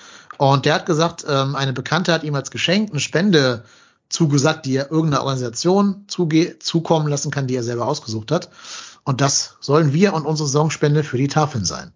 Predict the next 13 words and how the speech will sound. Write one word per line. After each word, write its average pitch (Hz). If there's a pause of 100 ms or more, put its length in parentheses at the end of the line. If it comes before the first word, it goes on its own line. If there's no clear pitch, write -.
Also 95
da 120
kommt 139
auch 123
noch 127
mal 117
was 120
von 90 (580)
Ottmar 151
oder 123
genauer 117
gesagt 113
Ottmars -